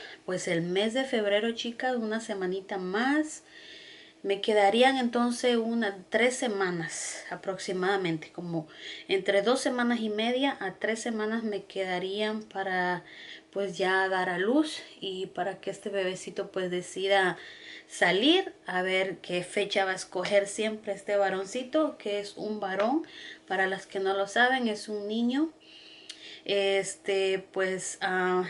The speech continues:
les voy a enseñar este, ah, rapidito así una fotito que es la que más, más me ha encantado. La que siento yo que, no sé, me gustó mucho.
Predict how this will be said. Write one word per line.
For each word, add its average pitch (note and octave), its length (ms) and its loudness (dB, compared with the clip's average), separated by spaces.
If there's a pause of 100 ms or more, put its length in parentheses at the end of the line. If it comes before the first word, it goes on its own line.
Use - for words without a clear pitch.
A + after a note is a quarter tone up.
(120)
les G3 180 0
voy A3 100 2
a B3+ 60 4
enseñar A#3+ 400 6
este, A#3+ 460 2 (580)
ah, G#3+ 80 4
rapidito G#3+ 520 2
así A#3 220 -2
una A3+ 180 0
fotito G#3 640 -4
que F#3+ 280 -4 (180)
es A3 160 2
la B3 160 4
que G#3+ 100 -2
más, G#3+ 440 4
más G#3+ 300 2
me G#3 120 0
ha G#3 60 2
encantado. G3+ 800 -2 (580)
La F#3+ 280 2
que F#3+ 280 0
siento A3 400 -2
yo A3 240 2
que, G3 540 2
no B3+ 100 2
sé, C#4+ 200 4
me B3+ 120 4
gustó A#3 300 2
mucho. A#3+ 520 0